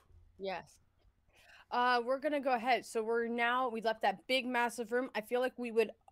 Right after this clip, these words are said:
uh, enter into another hallway because I don't think we would just go straight into another room. I feel like we were gonna get into a hallway, and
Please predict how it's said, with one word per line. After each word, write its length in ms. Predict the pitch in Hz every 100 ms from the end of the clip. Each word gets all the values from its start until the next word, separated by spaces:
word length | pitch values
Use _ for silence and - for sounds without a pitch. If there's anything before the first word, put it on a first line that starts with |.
| -
uh, 260 | 202 202 196 190 -
enter 340 | 214 214 226
into 280 | 208 208 214
another 280 | 190 175 170
hallway 720 | - - 226 220 196 139 - - _
because 520 | 196 190 196 180 185 - _ _ - -
I 80 | 208
don't 160 | 220
think 100 | 220
we 140 | 214 196
would 100 | 190
just 160 | 196
go 240 | 208 196 185
straight 320 | - 196 185
into 160 | 170
another 240 | 180 175 190
room. 140 | 196 190
I 100 | 208
feel 200 | 233 214
like 160 | 208
we 80 | 202
were 80 | 196
gonna 140 | 190
get 140 | 185 185
into 200 | - 175
a 60 |
hallway, 680 | - 196 202 202 202 202 202 _ _ _ _ -
and 560 | 190 190 190 185 185